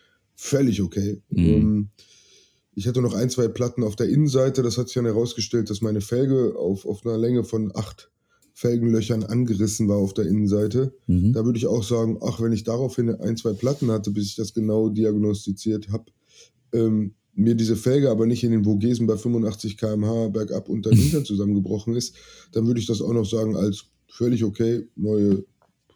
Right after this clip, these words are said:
Speaker 1: Hinterrad reinge-, neue Felge eingespeicht, weitergefahren, seitdem keine Probleme mehr. Ein paar Bremsbeläge sind durchgegangen, logisch. Einmal mussten wir aus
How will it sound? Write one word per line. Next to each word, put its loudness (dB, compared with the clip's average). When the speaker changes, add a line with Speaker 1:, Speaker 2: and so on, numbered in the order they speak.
Speaker 1:
Hinterrad -2
reinge-, 0
neue 0
Felge 0
eingespeicht, 0
weitergefahren, 0
seitdem -2
keine -2
Probleme -4
mehr. 0
Ein -20
paar -2
Bremsbeläge 2
sind 0
durchgegangen, 0
logisch. -2
Einmal 2
mussten 0
wir 2
aus -2